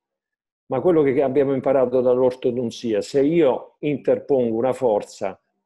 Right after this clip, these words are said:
di spinta, ok, che è tutto un altro tipo di pressione lungo le pareti del-, delle radici, queste radici si spostano e si adeguano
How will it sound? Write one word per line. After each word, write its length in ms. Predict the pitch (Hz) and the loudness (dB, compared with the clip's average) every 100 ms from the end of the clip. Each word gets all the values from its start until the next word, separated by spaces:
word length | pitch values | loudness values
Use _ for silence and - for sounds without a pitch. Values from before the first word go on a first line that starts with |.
| _ | _
di 200 | _ 131 | _ -4
spinta, 920 | 143 - 160 143 104 - 110 113 - _ _ _ _ _ _ _ _ _ _ _ _ | -4 -2 0 2 0 -2 -4 -6 -14 _ _ _ _ _ _ _ _ _ _ _ _
ok, 220 | 98 - 95 87 98 104 _ _ _ _ | -14 -8 -8 -6 -8 -10 _ _ _ _
che 140 | 131 | -6
è 80 | 110 | -6
tutto 260 | - 135 139 | -8 -8 -2
un 60 | |
altro 280 | 127 120 120 | -2 -2 -6
tipo 260 | 104 113 107 | -4 -4 -4
di 120 | 107 | -6
pressione 840 | 107 104 - 104 98 95 95 - _ _ | -6 -8 -6 -6 -4 -6 -12 -14 _ _
lungo 600 | 113 139 117 107 104 - 110 | -2 0 0 0 -2 -6 -8
le 200 | 107 104 | -8 -4
pareti 640 | 110 110 110 104 101 90 _ _ _ | -2 -2 -2 -4 -10 -12 _ _ _
del-, 480 | 107 107 98 98 101 | -8 -6 -4 -4 -4
delle 340 | 101 104 104 | -6 -6 -8
radici, 640 | 104 101 95 85 - 95 95 _ _ _ | -6 -6 -6 -10 -10 -12 -12 _ _ _
queste 460 | 165 147 - 110 | -2 -2 -2 -4
radici 480 | 120 131 113 110 120 | -2 -2 -2 -4 -8
si 160 | - 117 | -8 -14
spostano 840 | - 113 110 - 117 120 117 - _ _ _ _ | -4 -2 -2 -6 -4 -4 -6 -16 _ _ _ _
e 100 | 110 | -18
si 180 | - 127 | -4 -2
adeguano 880 | 117 120 113 113 117 113 - _ | 0 0 0 -2 -4 -6 -8 _